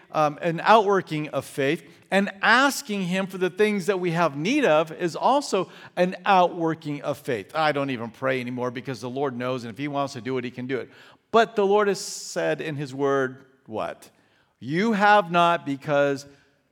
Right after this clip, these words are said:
you ask not." Well, what's the point of asking? <laughs> You know what? Take it up with him.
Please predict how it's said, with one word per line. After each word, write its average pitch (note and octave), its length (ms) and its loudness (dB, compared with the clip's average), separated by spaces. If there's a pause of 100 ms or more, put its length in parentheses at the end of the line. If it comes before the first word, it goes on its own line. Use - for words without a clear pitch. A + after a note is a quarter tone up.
(160)
you G#2+ 320 -8
ask A2 420 -8
not." D#2 480 -18 (1160)
Well, D#3+ 120 4
what's B3 160 6
the A#3+ 80 4
point A#3 280 2
of G#3+ 80 2
asking? G#3 500 2 (240)
<laughs> - 260 -20
You B3 100 -8
know F#3 100 -4
what? F#3+ 220 -2 (1120)
Take A3+ 220 -2
it A#3+ 80 2
up A3 120 0
with G#3+ 140 0
him. G#3+ 320 -4